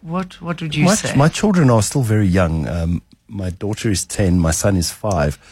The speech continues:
Speaker 1: Yeah,
Speaker 2: So
Speaker 1: but they
Speaker 2: this
Speaker 1: learn very quickly.
Speaker 2: so
Speaker 1: They
Speaker 2: it's
Speaker 1: see, they
Speaker 2: e-
Speaker 1: watch what you're doing.
Speaker 2: Exactly. So my, I was going to say, it's, it's not so much what I say, but what I do. I think that,
Speaker 1: Yes,
Speaker 2: that will
Speaker 1: yes.
Speaker 2: impact them in the long run. Um, but, uh, but I think that, yeah, the way they see, see me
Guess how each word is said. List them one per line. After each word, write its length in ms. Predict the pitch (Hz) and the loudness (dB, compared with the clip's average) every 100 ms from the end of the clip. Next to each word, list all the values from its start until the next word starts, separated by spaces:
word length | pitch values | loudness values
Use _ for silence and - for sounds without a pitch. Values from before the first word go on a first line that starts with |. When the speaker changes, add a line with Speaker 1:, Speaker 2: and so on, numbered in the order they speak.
| - | -10
Speaker 1:
Yeah, 120 | 160 | -4
Speaker 2:
So 100 | - | -2
Speaker 1:
but 80 | - | 0
they 80 | 160 | 2
Speaker 2:
this 120 | 170 | 4
Speaker 1:
learn 220 | 202 180 | 4 4
very 220 | 180 226 | 2 0
quickly. 380 | 262 175 - 139 | -4 -8 -8 -4
Speaker 2:
so 80 | 135 | 0
Speaker 1:
They 60 | |
Speaker 2:
it's 80 | 113 | 0
Speaker 1:
see, 440 | - 202 196 180 160 | 0 0 2 2 2
they 240 | 156 156 | 0 -4
Speaker 2:
e- 120 | 156 | -2
Speaker 1:
watch 280 | 151 180 180 | 0 0 0
what 140 | 175 160 | -4 0
you're 160 | 214 | 0
doing. 300 | 196 147 131 | 2 0 0
Speaker 2:
Exactly. 480 | 92 90 104 104 92 | -2 0 2 2 -2
So 240 | 80 107 107 | -2 2 2
my, 180 | 107 - - | 2 -2 -10
I 140 | - 101 | -8 -4
was 160 | 104 98 | -2 0
going 240 | 113 139 | 2 2
to 120 | 120 | 0
say, 340 | - 123 101 85 | 0 2 2 0
it's, 180 | 87 131 | -2 -8
it's 160 | 107 | -6
not 140 | 117 113 | -6 -4
so 100 | 139 | -2
much 240 | 104 95 | -2 -2
what 120 | 101 | -2
I 80 | 92 | -2
say, 400 | 82 - 139 104 | -2 0 2 2
but 160 | 80 80 | 2 0
what 160 | 90 90 | 0 0
I 100 | 76 | 0
do. 500 | 69 95 117 85 69 | 0 2 4 2 -2
I 60 | - | -10
think 260 | - 101 78 | -8 -6 -4
that, 140 | 107 | -2
Speaker 1:
Yes, 160 | 87 82 | -2 -4
Speaker 2:
that 80 | 87 | -2
will 140 | 95 73 | -2 0
Speaker 1:
yes. 140 | 87 | 0
Speaker 2:
impact 280 | - 82 - | -2 -4 -4
them 320 | 85 76 78 - _ - _ | -2 -2 -2 -6 _ -20 _
in 120 | - 92 | -4 2
the 80 | |
long 260 | 90 87 82 | 4 4 4
run. 340 | 80 71 69 - _ _ _ - | 2 2 -2 -6 _ _ _ -10
Um, 440 | 90 92 87 87 82 _ _ - | -2 2 4 4 0 _ _ -20
but, 400 | 120 104 98 - | -6 -2 -2 0
uh, 300 | 107 95 90 82 | 2 4 2 2
but 140 | 107 | 2
I 80 | 101 | 4
think 200 | 127 117 | 2 0
that, 280 | 117 - 110 | -2 -6 -2
yeah, 200 | 170 98 | 0 2
the 100 | 82 | 0
way 160 | 82 104 | 2 2
they 200 | 87 101 | 2 0
see, 300 | - - 82 | -2 -4 -4
see 300 | - - 98 | -4 -2 0
me 360 | 92 95 101 | 2 2 0